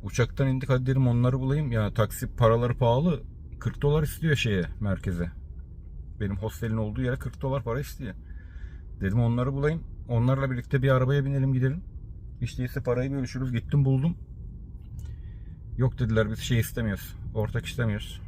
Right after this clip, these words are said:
Biz kendimiz gideceğiz." Ulan ne olacak? Aynı yere gideceğiz. Aynı şehir merkezine gideceğiz yani. Parayı da bölüşeceğiz. Kabul etmediler. Korkuyorlar yani. Aşırı korkuyorlardı.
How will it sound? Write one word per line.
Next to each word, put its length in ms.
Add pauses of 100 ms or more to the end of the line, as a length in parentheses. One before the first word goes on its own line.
(100)
Biz 180
kendimiz 360
gideceğiz." 440 (100)
Ulan 240
ne 40
olacak? 320 (180)
Aynı 240
yere 180
gideceğiz. 300
Aynı 240
şehir 220
merkezine 480
gideceğiz 380
yani. 260 (1160)
Parayı 280
da 80
bölüşeceğiz. 560 (560)
Kabul 200
etmediler. 420 (880)
Korkuyorlar 540
yani. 160
Aşırı 260
korkuyorlardı. 680